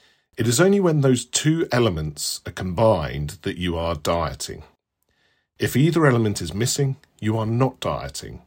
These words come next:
You are doing something else. You can restrict what you eat,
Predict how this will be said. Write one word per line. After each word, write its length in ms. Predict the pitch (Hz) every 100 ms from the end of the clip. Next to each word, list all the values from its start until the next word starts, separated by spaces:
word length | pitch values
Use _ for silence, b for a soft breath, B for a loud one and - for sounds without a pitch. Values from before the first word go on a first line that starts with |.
| _
You 200 | - 104
are 80 | 123
doing 320 | 123 120 117
something 760 | 117 - - 90 90 90 90 82 -
else. 540 | 92 76 - - - - _ _ _ _ _ _ _ _ _ _ _ _ _ _ _ _ _ _
You 160 | 107 165
can 140 | 196
restrict 480 | 190 175 - 151 -
what 140 | 120 110
you 160 | 104 -
eat, 400 | 95 73 -